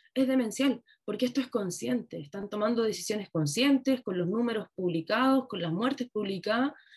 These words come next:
están tomando conscientemente esta decisión, porque es o mejor para, para sus intereses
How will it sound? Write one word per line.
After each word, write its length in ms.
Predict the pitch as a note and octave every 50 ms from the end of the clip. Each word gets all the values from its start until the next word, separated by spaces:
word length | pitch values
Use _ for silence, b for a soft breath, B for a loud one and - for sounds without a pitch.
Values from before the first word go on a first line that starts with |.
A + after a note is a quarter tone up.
| B B B
están 260 | - E3+ - A3+ G#3+
tomando 340 | - - G#3 G#3 G#3 G#3 G3
conscientemente 760 | F3+ F3 E3+ - B3+ B3+ C4 C4+ C4 C4+ C#4+ D4 C#4 - C4
esta 140 | B3+ - A#3
decisión, 520 | A3+ G#3+ - A3 - - C4+ D#4 F#4 A4 - _ _ _ _ _ _ _ _ _
porque 340 | _ - - - - A#3 A#3+
es 280 | B3+ A#3+ A#3+ - - _ _ _ _ _ _ _
o 100 | G#3 G#3+
mejor 280 | A3 G#3 - B3 A#3+ A#3+
para, 380 | A#3+ A3 A3 G#3+ G#3+ - - _ _ _
para 160 | - G3 G3
sus 120 | F#3 G#3 G#3+
intereses 420 | G#3+ G3+ G#3+ G#3 G#3+ - F#3+ -